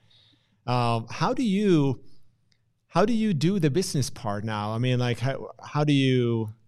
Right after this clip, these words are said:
how do you, I don't know if, I don't wanna use the term pitch because, like, how do you influence people to,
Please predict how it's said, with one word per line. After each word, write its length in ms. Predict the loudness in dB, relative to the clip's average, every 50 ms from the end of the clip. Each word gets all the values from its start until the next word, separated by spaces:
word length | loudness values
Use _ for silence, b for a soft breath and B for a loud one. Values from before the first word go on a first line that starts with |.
| _ _ _ _ _
how 220 | _ _ -4 -2 2
do 60 | 2
you, 340 | 4 4 4 2 2 0 -4 -6
I 100 | -6 -4
don't 80 | -2
know 100 | -2 -2
if, 120 | -2 -4 -6
I 180 | -8 -6 -2 -2
don't 100 | -2 0
wanna 140 | 0 0
use 240 | 2 2 2 2 0
the 60 | 0
term 420 | -2 -4 -4 -2 0 0 0 -2 -4 -6 _ -20 -20
pitch 580 | -10 -6 -6 -6 -6 -6 -10 -8 -8 -10 -10 -8
because, 600 | -10 -10 -4 -2 -2 -2 0 -2 -4 -6 -8 -8 -6
like, 300 | -6 -6 -8 -8 -14 -20 _ -20 -20 _ _ _ _ _ _ _ _ _ _ _ _ _ _ _ _ _ _ _ _
how 240 | _ -10 -2 -2 0
do 60 | 2
you 220 | 4 4 4 4 2
influence 720 | 2 2 4 4 4 2 2 4 4 4 4 2 -2 -2
people 480 | -2 -2 0 0 2 0 0 0 0
to, 440 | 0 0 0 0 0 -2 -4 -6 -10